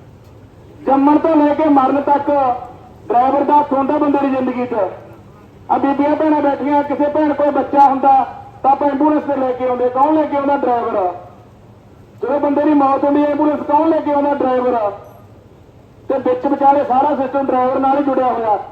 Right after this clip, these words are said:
ਤੇ ਡਰਾਈਵਰ ਦੇ ਕੰਨਾਂ 'ਤੇ ਜੂੰ ਨਹੀਂ ਸਰਕਦੀ। ਡਰਾਈਵਰ ਵੀਰੋ, ਜੇ ਤੁਸੀਂ ਆਈ ਮਾਲਕਾਂ ਤੋਂ ਕੁੱਟ ਖਾਣੀ ਆ, ਆਏ ਤੁਸੀਂ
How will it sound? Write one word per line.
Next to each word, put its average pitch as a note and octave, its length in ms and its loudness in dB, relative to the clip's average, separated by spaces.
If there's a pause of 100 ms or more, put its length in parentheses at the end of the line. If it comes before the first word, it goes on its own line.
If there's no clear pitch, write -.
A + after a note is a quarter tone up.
(160)
ਤੇ C#4+ 100 -2
ਡਰਾਈਵਰ C#4 360 0
ਦੇ D4+ 80 0
ਕੰਨਾਂ D4 240 0
'ਤੇ D4 100 0
ਜੂੰ C4 220 -2
ਨਹੀਂ D4+ 100 2
ਸਰਕਦੀ। B3+ 440 -2 (880)
ਡਰਾਈਵਰ D4 340 2
ਵੀਰੋ, D#4 240 2
ਜੇ C#4+ 320 0
ਤੁਸੀਂ D#4+ 540 0 (160)
ਆਈ D4 160 2
ਮਾਲਕਾਂ D4 480 2
ਤੋਂ C#4+ 120 -2
ਕੁੱਟ C4+ 340 -2
ਖਾਣੀ C4 300 -2
ਆ, B3+ 240 -2 (840)
ਆਏ A#3+ 160 2
ਤੁਸੀਂ D4+ 400 2